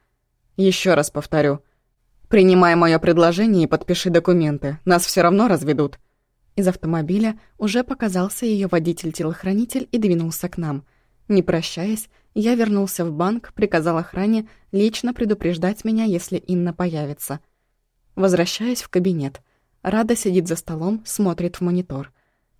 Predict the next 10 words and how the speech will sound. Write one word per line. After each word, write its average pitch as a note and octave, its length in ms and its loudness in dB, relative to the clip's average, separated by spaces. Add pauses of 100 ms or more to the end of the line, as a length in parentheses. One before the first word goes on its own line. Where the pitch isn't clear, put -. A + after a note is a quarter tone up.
Она C4+ 240 2
переваривает F3+ 640 0
произошедшее, F#3 800 -6
хоть F#3 240 -6
и F3+ 40 2
делает D#3+ 440 -2
вид, E3+ 240 -8 (200)
что - 200 -6
читает E3 440 -6
документ. D3+ 560 -6